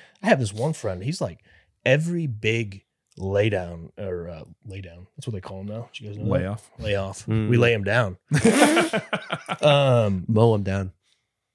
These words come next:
Speaker 1: and I hope he's still there. I'm not gonna name his name, but I'm pretty sure he's still working there. He,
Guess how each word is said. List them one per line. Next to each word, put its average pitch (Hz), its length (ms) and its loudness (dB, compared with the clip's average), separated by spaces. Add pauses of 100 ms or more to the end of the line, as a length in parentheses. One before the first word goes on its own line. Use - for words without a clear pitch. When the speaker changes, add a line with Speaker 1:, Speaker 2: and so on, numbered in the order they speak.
(340)
Speaker 1:
and 127 120 6
I 110 40 6
hope - 180 0
he's 104 120 -4
still 110 220 0
there. 110 120 0
I'm 123 60 -6
not 123 160 -4
gonna 92 140 -8
name 95 200 -6
his 87 160 -12
name, 92 260 -8 (180)
but 101 100 -8
I'm 98 60 -8
pretty 147 160 -4
sure 143 180 -4
he's 104 100 -6
still 110 180 -4
working 104 320 -4
there. 90 180 -12 (640)
He, - 200 -2